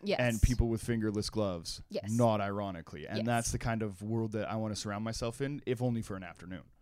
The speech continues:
Speaker 1: Of course. Yeah,
Speaker 2: Right?
Speaker 1: yeah. You wanna be a visitor in that world.
Speaker 2: And if
Speaker 1: Mm-hmm.
Speaker 2: you get a wristband into this event,
Speaker 1: Mm-hmm.
Speaker 2: I wonder if you could just walk around, like, the rest of the convention center, looking at all the oddities,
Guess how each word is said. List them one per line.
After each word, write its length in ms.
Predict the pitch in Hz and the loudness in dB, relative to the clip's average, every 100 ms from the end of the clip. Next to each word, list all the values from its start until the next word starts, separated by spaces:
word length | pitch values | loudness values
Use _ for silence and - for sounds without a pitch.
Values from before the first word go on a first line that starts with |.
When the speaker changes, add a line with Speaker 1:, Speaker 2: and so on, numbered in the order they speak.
| - - | -10 -6
Speaker 1:
Of 100 | 277 | 0
course. 320 | 285 - - | 0 0 0
Yeah, 160 | 240 202 | 2 4
Speaker 2:
Right? 100 | 190 | 6
Speaker 1:
yeah. 120 | 165 | 4
You 160 | 190 | 4
wanna 140 | 247 233 | 2 2
be 100 | 196 | 0
a 60 | |
visitor 340 | 165 175 165 104 | -2 -4 -4 -6
in 100 | 92 | -10
that 180 | - - | -12 -12
world. 120 | - | 0
Speaker 2:
And 220 | 131 123 | 2 4
if 200 | 131 147 | 4 4
Speaker 1:
Mm-hmm. 80 | - | 4
Speaker 2:
you 360 | 151 160 151 143 120 | 2 4 4 2 2
get 140 | 143 | 4
a 40 | |
wristband 540 | 135 143 - 101 92 95 - | 4 4 2 -2 -2 -6 -2
into 260 | 135 131 | 6 6
this 200 | 113 110 | 6 -2
event, 320 | 101 101 87 190 | -4 -4 -4 -6
Speaker 1:
Mm-hmm. 260 | 214 175 - - | -6 -6 -10 -2
Speaker 2:
I 460 | 113 127 135 131 - | 2 4 4 2 -2
wonder 380 | 117 135 139 139 | 0 2 4 2
if 180 | 107 107 | 0 -2
you 80 | 107 | -2
could 140 | 110 | -2
just 120 | 107 | -4
walk 280 | 101 113 123 | 0 0 2
around, 320 | 123 123 120 | 2 2 2
like, 160 | 113 - | 0 -2
the 100 | 110 | -2
rest 220 | 104 - | -2 -2
of 20 | |
the 60 | 131 | -4
convention 480 | 127 120 117 113 117 | -4 -2 -2 -2 -6
center, 340 | - 92 104 123 - _ _ _ _ - - | -4 -4 -6 -8 -18 _ _ _ _ -12 0
looking 280 | 127 120 135 | 2 4 6
at 100 | 131 | 6
all 80 | |
the 140 | 131 120 | 6 6
oddities, 420 | 110 107 101 98 | 4 4 0 -6